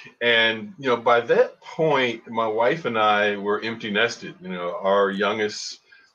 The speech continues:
was in New York City going to college.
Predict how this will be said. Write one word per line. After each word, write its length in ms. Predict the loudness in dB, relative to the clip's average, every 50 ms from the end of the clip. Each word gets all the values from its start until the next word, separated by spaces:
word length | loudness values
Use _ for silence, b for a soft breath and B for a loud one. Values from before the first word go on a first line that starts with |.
| b
was 440 | -2 0 2 4 4 2 0 -4 -8 -10 -10
in 180 | -8 -8 -6 -6
New 80 | -4 -2
York 200 | 0 0 -2 -2
City 400 | -4 -8 -6 -6 -4 -4 -4 -6
going 320 | -4 -2 0 0 0 0 0
to 80 | -2
college. 880 | -4 -2 0 2 4 4 4 4 2 2 -2 -4 -8 -10 -12 -14 -14